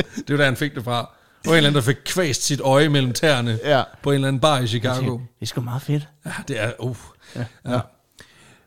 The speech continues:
Speaker 1: Kian, han indfører angiveligt også et ritual i forbindelse med, at man ligesom avancerer til sortbælte i sin,
Speaker 2: Mm.
Speaker 1: i hans, når han, når man er i hans dojo.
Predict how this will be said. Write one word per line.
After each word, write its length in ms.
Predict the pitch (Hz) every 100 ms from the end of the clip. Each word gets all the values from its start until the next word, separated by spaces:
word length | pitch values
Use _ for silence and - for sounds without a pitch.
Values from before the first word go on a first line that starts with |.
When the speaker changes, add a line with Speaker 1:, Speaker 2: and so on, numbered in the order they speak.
| _ -
Speaker 1:
Kian, 200 | 208 202
han 140 | 185
indfører 300 | 180 196 143 117
angiveligt 340 | 147 151 170
også 180 | 147 -
et 60 | -
ritual 380 | 147 - 190 135
i 40 |
forbindelse 400 | 139 135 185 135
med, 60 | 143
at 60 |
man 80 | 147
ligesom 200 | 165 165
avancerer 420 | - 135 139 - 175
til 140 | 147
sortbælte 600 | - 190 185 123 110 107 - -
i 100 | 151
sin, 360 | - 123 117 117
Speaker 2:
Mm. 100 | 156
Speaker 1:
i 60 | 139
hans, 220 | 151 - _ - -
når 120 | 156
han, 180 | 156 160
når 100 | 160
man 120 | 170
er 40 |
i 40 | 175
hans 180 | 175
dojo. 360 | 175 156 143 120